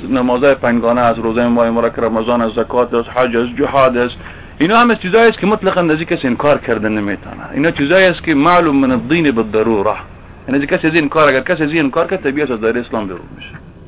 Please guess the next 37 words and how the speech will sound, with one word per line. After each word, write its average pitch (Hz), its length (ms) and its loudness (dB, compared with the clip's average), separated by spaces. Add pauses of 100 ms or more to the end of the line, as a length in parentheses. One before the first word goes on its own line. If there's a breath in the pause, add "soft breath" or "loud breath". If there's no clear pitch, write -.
(320)
این 175 100 0
مطلقاً 202 340 2
این 190 120 0
مسائل 180 280 4
کسی 147 220 -4
اختلاف 139 380 0
نمیپذیره، 110 480 -2
گنجایش 107 460 -2
نداره 101 200 -2
اختلاف 95 340 -12
در - 120 -18 (100)
چیز. - 180 -20
خوب 175 180 0
دیگه 131 220 -2
متوجه 101 400 -2
باشید. - 280 -12 (640 loud breath)
بعضی 269 300 4
مسائل 247 420 2
که 233 140 0
است 220 160 4 (800 loud breath)
اختلاف 208 480 2
میپذیره، 214 500 2
خب 151 80 -4
اختلاف 170 440 0
از 135 160 0
باب 175 220 4
تنوع 143 360 2
است. 135 120 2
شاید 185 120 0
این 185 120 -8
صحبت 185 260 -2
ما 180 120 -4
که 226 140 -4 (480)
چیز 180 140 -10
کم 214 340 0
علمی 180 300 0
است، 190 160 2